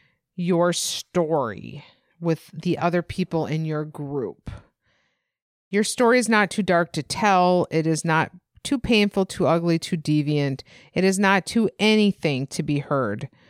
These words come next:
The ugliness and evil in your story is not too intense for your wounded companions. We all have dark stuff in our stories. So this whole chapter is about sharing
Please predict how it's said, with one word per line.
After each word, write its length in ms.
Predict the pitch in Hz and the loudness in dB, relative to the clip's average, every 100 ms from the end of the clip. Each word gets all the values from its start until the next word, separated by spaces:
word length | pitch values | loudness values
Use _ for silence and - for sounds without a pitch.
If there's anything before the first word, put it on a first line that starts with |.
| _ _ _ _ - | _ _ _ _ -10
The 100 | - | -4
ugliness 720 | 180 190 196 202 202 196 - | 0 0 2 2 4 2 2
and 100 | 196 | -2
evil 380 | - 170 170 170 | 0 0 2 0
in 100 | 147 | 2
your 120 | 160 | 0
story 400 | 165 - 170 160 | 0 0 2 2
is 140 | 160 180 | 2 2
not 280 | 180 196 - | 2 2 2
too 180 | 285 | 2
intense 600 | 269 247 - 269 214 - | 4 2 2 2 2 -2
for 160 | - 175 | -4 0
your 140 | 165 | 2
wounded 360 | 160 165 160 156 | 2 0 0 -2
companions. 680 | 170 151 156 139 143 151 151 | -4 -4 -2 -2 -2 -4 -4
We 100 | 151 | -2
all 200 | 135 160 | 0 2
have 200 | 202 165 | 2 0
dark 240 | 156 147 - | 0 0 -4
stuff 300 | - 156 - | -2 -2 -2
in 80 | |
our 120 | 151 143 | -4 -4
stories. 560 | - 160 127 117 - - - - - - _ | -2 -2 0 -2 -8 -14 -20 -20 -20 -20 _
So 160 | - 247 | -6 0
this 200 | 254 - | 0 2
whole 160 | 330 285 | 0 0
chapter 580 | - 226 208 - 175 | 0 0 0 -2 -4
is 180 | 131 175 | -2 -2
about 420 | 175 175 165 151 - | 0 0 0 0 -6
sharing 840 | - - 226 202 208 208 208 202 | -8 -2 2 4 4 4 4 2